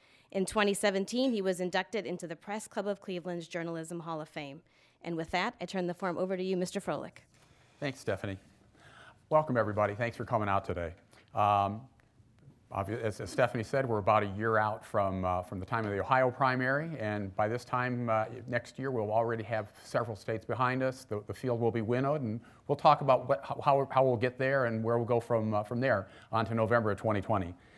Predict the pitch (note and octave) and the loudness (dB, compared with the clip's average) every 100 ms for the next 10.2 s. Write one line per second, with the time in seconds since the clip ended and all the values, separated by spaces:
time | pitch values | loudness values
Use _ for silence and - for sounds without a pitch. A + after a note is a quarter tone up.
0 | - - - - A2+ - D3+ D3 C#3+ - | -20 -20 -20 -10 -10 2 4 6 4 6
1 | B2+ A2+ - B2+ C3+ C#3 C3+ B2+ A2 - | 6 6 4 -2 0 0 0 -2 -4 -4
2 | C3+ C#3 C#3+ D3 A#2+ - B2+ D#3+ - A2 | -2 0 0 -2 -4 0 0 0 -4 -10
3 | - C3+ B2+ - A2+ A2 A#2 C#3+ B2 G#2+ | 0 2 2 2 2 6 6 4 0 2
4 | G#2 A#2 A2 G#2 G2+ G2 G2 G2+ G#2 C3+ | 4 6 6 4 2 2 4 6 6 6
5 | - - - - - G#2 A2 A2 D#3+ G#3+ | 0 -16 -20 -16 -4 4 8 8 6 0
6 | - G#2 G2 G2+ - - - A#2 C3+ - | 4 6 6 2 -10 -18 2 6 6 6
7 | C3+ C#3 C3+ E3 G#3+ - - - - C3+ | 2 2 2 0 0 -4 -18 -14 -4 -2
8 | B2+ B2 B2+ B2+ G2 - D3 D3 C3+ B2+ | 2 2 0 -2 -6 2 2 6 6 8
9 | A#2+ G#2+ A#2+ A#2+ G2+ - B2+ A#2 A#2+ A2+ | 4 4 4 4 0 2 4 4 6 6
10 | E3 | 6